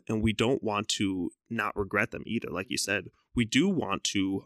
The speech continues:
um, regret them, and again, not be beating ourselves up because of it. And, you know, if anything, we should be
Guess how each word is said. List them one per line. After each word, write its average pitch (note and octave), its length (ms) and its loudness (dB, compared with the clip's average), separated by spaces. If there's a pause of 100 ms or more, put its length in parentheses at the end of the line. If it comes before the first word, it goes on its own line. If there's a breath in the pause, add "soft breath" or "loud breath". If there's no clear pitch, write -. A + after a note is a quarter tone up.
um, D#2+ 340 -8
regret G2+ 380 -2
them, G2 180 -2
and G2 140 -6 (240 loud breath)
again, C#3 240 2
not D#3 180 4
be B2+ 100 2
beating A#2 320 0
ourselves G2+ 380 -2
up G#2+ 160 -2
because G2 320 -4
of F2 80 -8
it. F#2 200 -2
And, G#2+ 220 -4
you G2+ 120 0
know, G2+ 100 0
if F2 140 0
anything, C3 320 0
we G#2+ 100 2
should - 140 -6
be F#2+ 160 -6